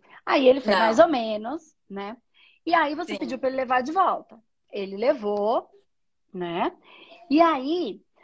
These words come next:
Speaker 1: ele trouxe de volta e não ficou como você queria. E você devia ter dito não. Ok.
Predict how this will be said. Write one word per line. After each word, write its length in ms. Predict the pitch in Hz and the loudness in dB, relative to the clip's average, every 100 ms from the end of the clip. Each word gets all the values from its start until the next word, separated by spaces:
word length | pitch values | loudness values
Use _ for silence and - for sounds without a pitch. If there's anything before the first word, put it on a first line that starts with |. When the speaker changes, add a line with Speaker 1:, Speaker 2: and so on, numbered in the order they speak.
| _ _ _ - - | _ _ _ -20 -2
Speaker 1:
ele 220 | 240 277 | 0 0
trouxe 280 | 269 247 277 | 2 2 2
de 40 | |
volta 200 | 285 277 | -2 2
e 40 | 302 | 6
não 260 | 277 311 427 | 8 6 4
ficou 300 | 427 277 269 | 0 -2 0
como 180 | 339 | 0
você 240 | 349 330 349 | 0 -4 -4
queria. 400 | 427 370 185 - | -4 -6 -8 -10
E 60 | 202 | -10
você 220 | 214 214 | -8 -6
devia 220 | 196 208 | -2 -2
ter 140 | 214 240 | 0 -4
dito 260 | 247 - 403 | -4 -8 0
não. 260 | 254 - _ _ _ _ - | 0 0 _ _ _ _ 2
Ok. 440 | 269 - - | 2 4 0